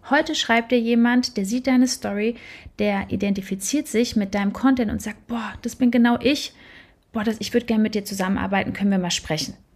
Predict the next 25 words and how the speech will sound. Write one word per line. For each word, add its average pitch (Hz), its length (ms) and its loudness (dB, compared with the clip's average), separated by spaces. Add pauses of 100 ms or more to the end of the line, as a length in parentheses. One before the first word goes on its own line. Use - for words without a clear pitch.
So, - 280 -4 (440)
das 294 200 -2
ist 262 140 -4
doch - 180 -6
genau 240 340 4
das, 247 360 -2
was 208 200 -8
wir 214 160 -4
haben 311 300 0
wollen, 180 320 -2
dass 202 180 -8
Menschen, 269 380 0 (340)
die 233 300 2 (360)
haben 214 360 0
diese 185 220 -4
Herausforderung, 196 760 -2
die 220 140 0
wollen 196 220 4
dein 180 180 0
Produkt - 600 -4
und 285 160 2
die 285 80 -2
sind 254 240 0
handlungsbereit 247 960 0 (500)
und 247 160 8